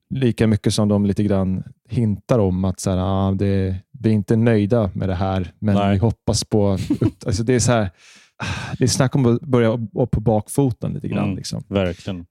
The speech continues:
Speaker 1: Nej, det var, det var inga positiva nyheter om varken prestandan eller luxen på den där bilen, alltså.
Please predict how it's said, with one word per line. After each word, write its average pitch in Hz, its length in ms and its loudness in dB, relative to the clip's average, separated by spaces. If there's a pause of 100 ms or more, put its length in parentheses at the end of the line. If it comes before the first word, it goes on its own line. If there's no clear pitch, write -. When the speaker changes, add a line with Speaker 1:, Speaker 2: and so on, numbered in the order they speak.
(160)
Speaker 1:
Nej, 127 300 2
det 131 120 2
var, 123 260 4
det 123 80 2
var 135 120 2
inga 127 320 2
positiva 110 560 0
nyheter 107 440 2
om 104 120 0
varken 104 320 0
prestandan 113 640 0
eller 110 160 2
luxen 107 460 -2
på 107 80 0
den 104 100 0
där 104 140 0
bilen, 98 320 -4
alltså. 95 280 -8